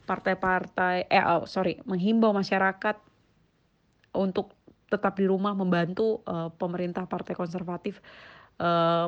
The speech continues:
menetapkan kebijakan lockdown ini supaya berjalan, eh, dengan baik gitu. Jadi awareness-nya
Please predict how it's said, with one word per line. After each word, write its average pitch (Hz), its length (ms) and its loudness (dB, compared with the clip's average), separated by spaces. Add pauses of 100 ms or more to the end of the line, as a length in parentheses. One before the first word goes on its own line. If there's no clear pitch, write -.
(120)
menetapkan 185 520 -4
kebijakan 175 440 -2
lockdown 170 320 -2
ini 185 120 -2
supaya 180 200 -4
berjalan, 170 540 -2 (460)
eh, 165 160 -2
dengan 165 320 -2
baik 165 440 -2
gitu. - 160 -8 (1200)
Jadi 196 240 0
awareness-nya 196 800 0